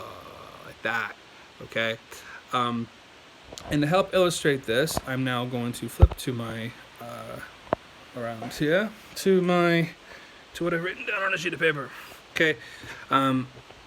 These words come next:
as you can see here, uh, this is what I've written down, and I think I, I think in an earlier video I actually already showed this to you guys, but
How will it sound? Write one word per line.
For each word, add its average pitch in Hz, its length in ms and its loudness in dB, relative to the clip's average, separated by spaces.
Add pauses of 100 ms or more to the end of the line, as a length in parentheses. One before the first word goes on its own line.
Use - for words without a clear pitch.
(1160)
as - 80 -14
you 165 60 -4
can 151 160 2
see 196 240 8
here, 180 380 8 (240)
uh, 139 180 6
this 139 200 2
is 147 60 -6
what 147 120 4
I've 135 140 4
written 131 200 2
down, 139 160 4
and 143 80 4
I 165 40 6
think 254 220 4
I, 165 340 4
I - 20 -6
think 269 300 2
in 233 80 4
an 156 100 6
earlier 135 300 4
video 123 320 2
I 120 60 0
actually 123 260 0
already 113 100 0
showed 123 260 0
this 123 120 -6
to - 100 -8
you 123 60 -2
guys, 117 300 -2
but 117 220 0